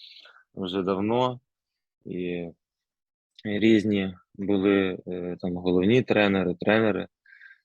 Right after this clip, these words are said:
І на даний момент, е, я думаю, що, е,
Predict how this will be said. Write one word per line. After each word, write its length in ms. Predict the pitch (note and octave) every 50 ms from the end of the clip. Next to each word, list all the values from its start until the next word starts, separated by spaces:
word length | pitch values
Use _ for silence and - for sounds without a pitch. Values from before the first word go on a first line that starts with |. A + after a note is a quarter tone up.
| _ _ _ - -
І 400 | - - F2 F#2 F2+ F2+ F2+ F2 F2+ F2+
на 360 | F2 F2 F2 F2 F2 F#2+ F#2+
даний 300 | F2 G2+ G#2 A2 A2+ A#2
момент, 520 | A2+ A2 A2 A2 A2 A2 A2+ A2+ A2+ A2 - _ -
е, 920 | - G2 G2 F#2+ F#2+ G2 G2 G2 G2 G2 G2 G2 G2 F#2+ F#2 F#2 F#2 F2+ F2+ _ _ _ -
я 260 | F#2+ F#2+ G2 G2+ G2+
думаю, 420 | F#2+ G#2 G#2+ G#2 G#2 G2+ G2+ G2+
що, 400 | G2 - - - G2 F#2+ F#2 F#2 - _ _ _ _ _ _ _ _ _ _ _ _ _ _ _ _ -
е, 60 | -